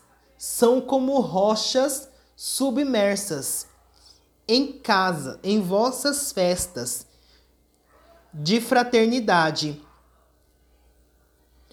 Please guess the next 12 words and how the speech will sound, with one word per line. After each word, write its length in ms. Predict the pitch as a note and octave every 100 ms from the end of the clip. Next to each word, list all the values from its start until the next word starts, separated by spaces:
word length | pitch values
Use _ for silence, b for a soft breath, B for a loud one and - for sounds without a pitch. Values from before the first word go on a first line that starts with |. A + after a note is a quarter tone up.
| -
banqueteando-se 1500 | D#3 A3+ E4 F#4+ - D#4 D#4+ - B3+ F#3+ G3 G#3 A#3+ C4 A#3+
juntos, 720 | D#3 D#3+ D#3 - A#3 D4 - b b b b
sem 440 | - - C#4 D#4
qualquer 500 | D#4 D4+ D4 C4 B3
recato, 640 | A#3 D4 D4 G3 E3+ - C#3 - _ _ b _
pastores 800 | C4 C4 - - D#4+ F#4+ F4 -
que 120 | C4
a 60 | B3
si 260 | - D#4
mesmos 540 | E4+ B3+ G#3 F#3+ A3 A3
se 100 | A#3
apacentam, 960 | A3+ B3 A#3+ - F3+ E3 - C#3+ B2+